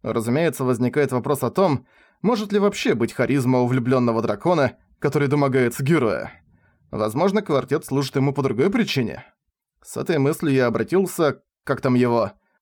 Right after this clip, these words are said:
владыке земли Дайнбергу, пока мы шли к сокровищнице. «Слушай, почему вы ему служите? Вы же постоянно видите, какой он придурок». «Ну что вы!»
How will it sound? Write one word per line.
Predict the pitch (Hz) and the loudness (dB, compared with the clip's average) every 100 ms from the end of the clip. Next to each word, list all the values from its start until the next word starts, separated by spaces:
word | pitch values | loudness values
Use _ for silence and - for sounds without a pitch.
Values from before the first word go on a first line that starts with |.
| - | -12
владыке | 113 110 117 113 170 196 147 | -6 -2 0 0 -2 0 0
земли | 120 131 147 139 | 0 0 2 0
Дайнбергу, | 110 185 175 127 117 107 107 62 - _ _ _ _ | 0 0 2 0 0 0 -2 -4 -12 _ _ _ _
пока | 113 113 123 | -6 -2 0
мы | 226 | 0
шли | - 131 | 0 -4
к | |
сокровищнице. | - 147 143 113 - 117 - 110 71 - _ _ _ _ _ _ - | -2 -2 0 -2 -4 -8 -6 -6 -6 -12 _ _ _ _ _ _ -12
«Слушай, | - 151 143 87 - _ _ _ | -2 0 0 -2 -4 _ _ _
почему | 110 - 156 226 | -6 -2 0 2
вы | 208 | 2
ему | 208 | 2
служите? | 196 190 110 107 104 - - _ _ _ _ | 2 2 0 -4 -6 -8 -18 _ _ _ _
Вы | - 151 | -4 0
же | 180 | 0
постоянно | 214 220 202 139 120 | -2 -2 0 2 2
видите, | 107 127 180 | 0 -2 -2
какой | - - 143 | -2 0 0
он | 131 | 2
придурок». | 180 143 127 - - - _ _ _ _ - | 0 2 0 -2 -10 -20 _ _ _ _ -16
«Ну | 101 104 120 147 | -6 -2 0 0
что | - 165 190 214 | -2 0 2 2
вы!» | 151 131 110 | 2 2 2